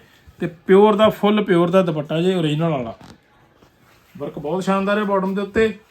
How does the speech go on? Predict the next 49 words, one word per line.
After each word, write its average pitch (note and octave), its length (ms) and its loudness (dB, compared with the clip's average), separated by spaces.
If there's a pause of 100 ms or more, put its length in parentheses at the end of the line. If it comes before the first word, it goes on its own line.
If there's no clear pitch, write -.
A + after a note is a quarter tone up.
(200)
ਤੇ F#3 80 -6
ਸਟੱਫ F3 320 -6
ਬਹੁਤ E3 260 -4
ਜ਼ਿਆਦਾ G3+ 240 0
ਸ਼ਾਨਦਾਰ G3 380 -4
ਆ। A3 160 -6 (480)
ਇਹਦਾ F#3+ 220 -2
ਰੇਟ G#3 220 0
ਤੁਹਾਨੂੰ A3 240 -2
ਦੇਵਾਂਗੇ F#3+ 280 0
ਆਪਾਂ G#3 320 -4
ਇੱਕ F#3+ 160 -6
ਹਜ਼ਾਰ G#3 320 -2
ਤੇ G3+ 120 -4
ਪੰਤਾਲੀ F#3 460 -2
ਰੁਪਈਏ, G3+ 280 0
ਸ਼ਿਪਿੰਗ G#3 360 -4
ਫ੍ਰੀ F3 200 -6
ਜੇ। A3+ 280 0 (560)
ਤੇ F#3 100 -12
ਸਾਢੇ F#3 280 -2
ਬਾਰਾਂ G3 260 0
ਸੌ, G#3 140 -6
ਤੇਰਾਂ F#3 260 -2
ਸੌ F#3 100 -4
ਦੀ F#3+ 100 -2
ਰੇਂਜ E3+ 220 -4
ਦੇ F#3 120 -2
ਸੂਟ E3 240 -6
ਸੀਗੇ, A3 340 -2 (480)
ਤੇ E3+ 220 -12
ਇਹ F#3+ 120 0
ਆਪਣੇ F#3 220 -4
ਕੋਲ G#3 180 -6
ਇੱਕੋ G#3 280 -2
ਕਲਰ F#3 180 -2
ਰਹਿ F3+ 180 0
ਗਿਆ। A3 220 0
ਇਹਦੇ G3+ 140 -2
ਵਿੱਚ G3+ 100 -4
ਬਹੁਤ D3+ 320 -6
ਕਲਰ G3+ 200 -4
ਸੀਗੇ, G#3+ 280 0 (440)
ਪਰ - 120 -6
ਹੁਣ F#3+ 240 -2
ਅੱਗੇ G3 240 -2
ਜਿਹੜੇ A3 200 0
ਆ G#3+ 180 2
ਉਹ G3+ 360 -4